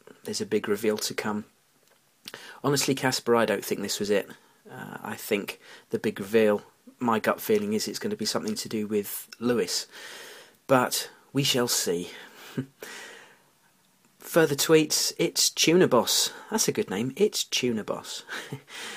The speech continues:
Uh, he said, "Is it too early for a season seven prediction? Ice Truck Killer two point oh with Lewis as the killer. In fact, I think the season ends with Dex opening the package,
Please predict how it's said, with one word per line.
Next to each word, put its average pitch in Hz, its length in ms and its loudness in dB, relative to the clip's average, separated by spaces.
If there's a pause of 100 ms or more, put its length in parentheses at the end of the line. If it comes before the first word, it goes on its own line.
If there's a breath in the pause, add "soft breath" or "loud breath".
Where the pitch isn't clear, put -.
(320 loud breath)
Uh, 135 160 2
he 202 180 6
said, - 260 6 (100)
"Is 214 180 6
it 208 100 0
too 170 220 10
early 147 280 6
for - 200 -2
a 131 40 2
season 131 360 4
seven 120 320 -2
prediction? 110 480 -2 (640)
Ice 127 200 2
Truck - 220 -2
Killer 120 240 2
two 131 220 4
point 120 340 0
oh 107 100 2
with 101 220 -4
Lewis 123 320 4
as 110 120 -6
the - 80 -8
killer. 104 340 -2 (400 loud breath)
In 127 100 0
fact, 135 420 -2
I 123 100 -2
think 180 200 0
the 151 60 -4
season 143 400 2
ends 139 320 0
with 113 160 -2
Dex - 340 -2
opening 117 380 -2
the 113 80 -2
package, - 580 -2